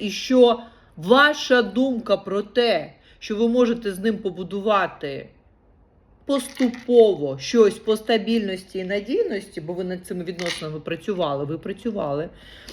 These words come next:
ви розуміли, що це все обман. І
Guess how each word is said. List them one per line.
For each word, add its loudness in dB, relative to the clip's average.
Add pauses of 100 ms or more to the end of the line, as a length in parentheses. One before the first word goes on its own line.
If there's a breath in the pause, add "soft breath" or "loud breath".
(280 loud breath)
ви 4
розуміли, 6
що 4
це 6
все 4
обман. -2 (1600 soft breath)
І 6